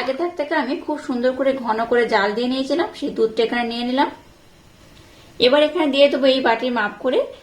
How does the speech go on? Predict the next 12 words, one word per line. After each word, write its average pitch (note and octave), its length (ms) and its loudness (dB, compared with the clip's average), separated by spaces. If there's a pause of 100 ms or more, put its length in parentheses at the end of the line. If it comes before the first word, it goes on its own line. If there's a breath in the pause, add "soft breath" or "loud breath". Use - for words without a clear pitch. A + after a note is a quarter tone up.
(260 loud breath)
এক G#3+ 60 -4 (100)
বাটির B3 320 -2
একটু B3 160 -6 (120)
কম B3 140 0 (120)
মিচিরি। F#3+ 380 -2 (120)
মিচিরিটাকে D4+ 540 2
দেখুন C4 280 2
খুব C#4 120 -4 (100)
সুন্দর A#3 280 2
করে B3+ 160 2
আমি C4 160 2
ব্লেন্ড A#3 220 4